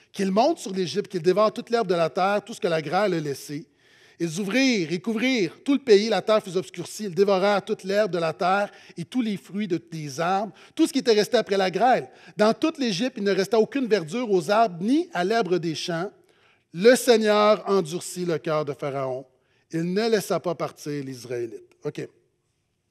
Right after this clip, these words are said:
Il y a un principe vraiment important où Moïse et Aaron veulent aller adorer le Seigneur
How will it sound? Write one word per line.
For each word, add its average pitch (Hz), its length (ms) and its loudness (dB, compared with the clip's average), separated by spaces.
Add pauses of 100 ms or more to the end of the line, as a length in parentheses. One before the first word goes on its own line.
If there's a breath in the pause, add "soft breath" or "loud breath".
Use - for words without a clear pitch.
(140)
Il 151 40 -8
y - 20 -6
a 151 40 -6
un - 20 -6
principe 170 360 -2
vraiment 196 220 0
important 170 460 -6 (1040)
où 233 460 0 (260)
Moïse 196 640 4
et 175 60 4
Aaron 175 480 4
veulent 185 440 2
aller 160 460 2
adorer 175 520 0
le 156 100 -4
Seigneur 160 640 -4